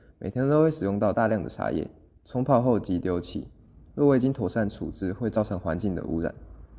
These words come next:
于是我们决定自废弃茶叶中提取单宁酸成分，制作成墨水。而单宁酸成分结合不同的金属离子，或是在不同的酸碱环境下，会产生不同的颜色，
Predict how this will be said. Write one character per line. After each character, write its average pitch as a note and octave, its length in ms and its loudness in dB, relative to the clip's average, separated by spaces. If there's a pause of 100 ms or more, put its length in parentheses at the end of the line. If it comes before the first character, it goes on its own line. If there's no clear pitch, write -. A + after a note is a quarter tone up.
(680)
于 A2+ 100 2
是 D3 140 4
我 C3 100 6
们 G2 100 2
决 G#2 160 0
定 A#2+ 180 2
自 A2+ 220 2
废 B2 220 0
弃 B2+ 160 4
茶 G#2 180 4
叶 G#2+ 80 4
中 G2+ 280 0
提 G2+ 180 0
取 G#2+ 240 -2
单 G2+ 180 0
宁 G#2 140 0
酸 G#2 160 -2
成 F2 180 -6
分， - 220 -8 (580)
制 B2+ 120 4
作 A#2+ 160 6
成 F#2+ 160 -2
墨 F2+ 200 -2
水。 - 160 -10 (840)
而 A2+ 120 2
单 C#3+ 200 4
宁 C3+ 100 2
酸 C#3 160 2
成 A2+ 180 0
分 G#2+ 240 0
结 G2 200 -2
合 G#2+ 180 0
不 B2+ 100 -2
同 A#2+ 160 -2
的 F#2 120 0
金 A#2+ 160 0
属 G#2 180 -2
离 D#2 140 0
子， - 180 -10 (400)
或 B2+ 140 -2
是 C3 100 2
在 B2+ 140 4
不 C3 100 0
同 A2+ 140 0
的 F#2 80 -2
酸 B2 180 -2
碱 A#2 180 0
环 D#2 160 -4
境 E2+ 200 -4
下， - 200 -6 (280)
会 B2 100 -2
产 G2+ 160 -2
生 A2 160 2
不 B2 100 0
同 G#2+ 160 0
的 A#1+ 80 -4
颜 B1+ 200 -2
色， - 200 -4